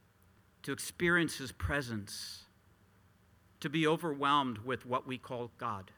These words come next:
But if you're de-churched, I think you have that same longing, because if you're de-churched, at one time you were churched. At one time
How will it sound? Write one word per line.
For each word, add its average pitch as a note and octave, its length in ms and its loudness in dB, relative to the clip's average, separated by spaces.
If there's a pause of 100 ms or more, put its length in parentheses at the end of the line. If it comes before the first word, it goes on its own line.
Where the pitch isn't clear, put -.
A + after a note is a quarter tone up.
(1080)
But E3 100 6
if F3 140 2
you're C4+ 120 8
de-churched, B3 720 4
I G3 120 6
think A#3+ 260 -2
you A3 140 2
have G#3 200 6
that G3 180 6
same F#3+ 360 2
longing, E3+ 540 4
because E3 340 2
if F#3 140 -2
you're G3+ 100 6
de-churched, A3+ 640 2
at G3 160 4
one G3+ 140 2
time G3 240 4
you F3 120 2
were D#3+ 120 0
churched. F#3+ 480 4
At E3+ 160 0
one A3+ 200 8
time A3 480 10